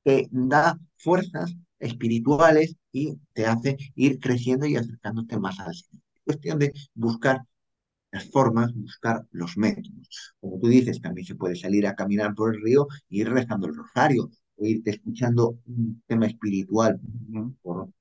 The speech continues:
Speaker 1: con, con los cascos, ¿no? Una meditación de algún sacerdote, ¿no? Sí,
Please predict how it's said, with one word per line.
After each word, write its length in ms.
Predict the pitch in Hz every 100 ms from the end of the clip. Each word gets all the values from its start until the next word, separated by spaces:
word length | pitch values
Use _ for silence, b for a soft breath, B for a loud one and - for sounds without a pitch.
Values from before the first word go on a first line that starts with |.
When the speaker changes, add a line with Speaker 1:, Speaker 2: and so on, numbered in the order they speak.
| _ -
Speaker 1:
con, 300 | 107 101 95
con 120 | 101
los 140 | 87 -
cascos, 440 | 139 180 - 190
¿no? 100 | 131
Una 220 | 127 104
meditación 600 | 98 92 - 82 110 101
de 60 | 95
algún 240 | 95 95
sacerdote, 540 | - _ - 143 - 85
¿no? 60 | _
Sí, 240 | - 117